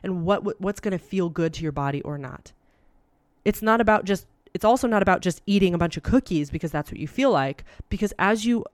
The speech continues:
learn about your body a little bit more, as you learn to trust your body again, as you learn to trust your cravings,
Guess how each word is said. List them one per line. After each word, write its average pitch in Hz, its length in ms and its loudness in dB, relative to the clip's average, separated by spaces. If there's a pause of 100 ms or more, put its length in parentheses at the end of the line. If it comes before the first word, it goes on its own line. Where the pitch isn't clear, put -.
(140)
learn 196 460 2
about 196 360 2
your 214 60 0
body 180 280 2
a 170 60 0
little 165 140 -2
bit 156 140 -6
more, 131 220 -6
as 156 160 -2
you 180 100 0
learn 185 200 -2
to 180 100 -6
trust - 520 -4
your 185 60 0
body 147 340 -4
again, - 420 -10
as 160 160 -8
you 190 80 -4
learn 180 200 -6
to 175 120 -6
trust - 420 -4
your 160 100 -4
cravings, 139 640 -8